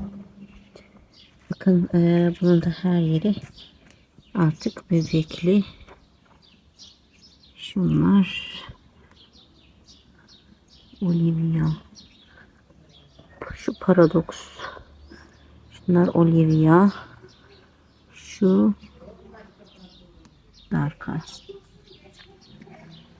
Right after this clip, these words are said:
Şöyle göstereyim. Kıştan sağ salim çıkanlar.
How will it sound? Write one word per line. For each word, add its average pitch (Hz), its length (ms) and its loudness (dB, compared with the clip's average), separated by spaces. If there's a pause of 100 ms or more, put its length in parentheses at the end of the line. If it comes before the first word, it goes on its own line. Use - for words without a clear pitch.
(1900)
Şöyle 175 500 -2
göstereyim. 180 760 -4 (2000)
Kıştan 196 540 2 (960)
sağ 196 280 2
salim 185 680 0
çıkanlar. 180 840 -2